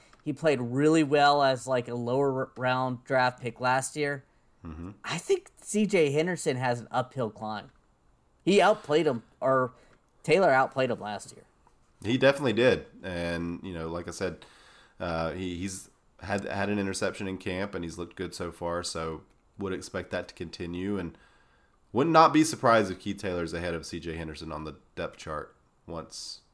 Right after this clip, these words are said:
Speaker 2: you know, the season rolls around, which is great, honestly. I mean, they can find these guys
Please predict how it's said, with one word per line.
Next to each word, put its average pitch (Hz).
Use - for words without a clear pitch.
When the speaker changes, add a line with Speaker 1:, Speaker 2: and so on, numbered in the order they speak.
Speaker 2:
you 82
know, 73
the -
season 80
rolls 76
around, 73
which 151
is 226
great, 147
honestly. 104
I 82
mean, 85
they 104
can 107
find 110
these 107
guys 101